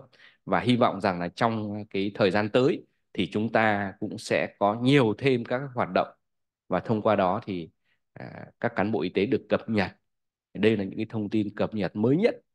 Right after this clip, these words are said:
Thay vì chúng ta phải đi Mỹ học thì, à, hôm nay giáo sư Kan Mocham đã có mặt tại, à, Việt Nam, tại Hà Nội, tại Bệnh viện Bạch Mai để chúng ta có thể, à, hỏi, chúng ta có thể lắng nghe, chúng ta có thể, à,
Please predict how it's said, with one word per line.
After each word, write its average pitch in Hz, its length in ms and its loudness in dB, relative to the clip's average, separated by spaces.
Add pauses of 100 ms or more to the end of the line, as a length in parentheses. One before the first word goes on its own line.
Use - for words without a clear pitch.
(320)
Thay 143 160 4
vì 139 180 6
chúng 113 120 -2
ta 123 160 4
phải 104 160 0
đi 113 140 0
Mỹ 170 240 2
học 147 200 2 (440)
thì, 95 220 -6
à, 82 200 -12 (160)
hôm 107 120 -2
nay 104 200 2
giáo 98 80 -2
sư 107 220 -8
Kan 101 180 -4
Mocham 98 360 -8 (300)
đã 92 80 -6
có - 160 -4
mặt 101 280 -2
tại, 85 320 -6
à, 78 160 -12
Việt 90 160 0
Nam, 98 340 0 (120)
tại 85 200 0
Hà 90 100 -6
Nội, 98 280 0 (300)
tại 98 120 4
Bệnh 90 160 0
viện 85 80 -4
Bạch 80 180 -6
Mai 104 260 0 (320)
để 87 360 -2
chúng 104 180 -8
ta 98 280 0
có 90 120 -6
thể, 90 280 -2 (400)
à, 76 240 -10 (320)
hỏi, - 520 -2 (280)
chúng - 180 -4
ta 101 160 -12
có 104 180 -2
thể 87 340 0
lắng 123 300 2
nghe, 139 340 2 (340)
chúng 107 160 -6
ta 107 220 0
có 104 160 0
thể, 92 320 -2
à, 82 340 -10